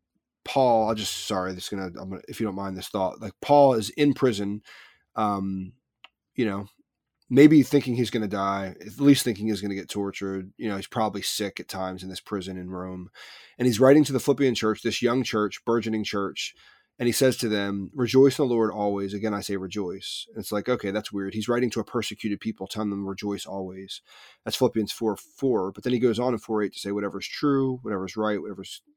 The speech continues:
uh, whatever's true, whatever's right, whatever's honorable, whatever's pure, whatever's lovely, whatever's admirable, whatever's excellent or praiseworthy, think about these things." Which he says, if he says that, then he actually is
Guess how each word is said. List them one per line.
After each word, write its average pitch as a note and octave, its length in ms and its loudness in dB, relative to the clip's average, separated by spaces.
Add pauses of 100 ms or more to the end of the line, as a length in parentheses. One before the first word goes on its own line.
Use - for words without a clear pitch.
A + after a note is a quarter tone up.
(120)
uh, E2 120 -12 (200)
whatever's G#2+ 280 -6
true, C#3 200 0
whatever's A2 240 2
right, G#2 160 0
whatever's F#2+ 300 -6 (640)
honorable, A2+ 360 2
whatever's G2 260 -4
pure, A2+ 280 0
whatever's G2 260 -4
lovely, G2+ 260 -2
whatever's F#2 300 -4
admirable, G#2 520 -6
whatever's F#2+ 380 -10
excellent G2 320 -10
or F2 40 -12
praiseworthy, F#2 520 -8
think A#2+ 400 -4
about G2 240 -4
these G2+ 160 -8
things." F#2 460 -10 (480)
Which C3 160 4
he D#3 100 4
says, F3+ 420 6
if B2+ 140 -8
he B2+ 60 0
says G3 300 4
that, G2+ 300 -6
then A#2+ 120 -2
he B2 100 2
actually A#2 540 0 (280)
is A#2 240 2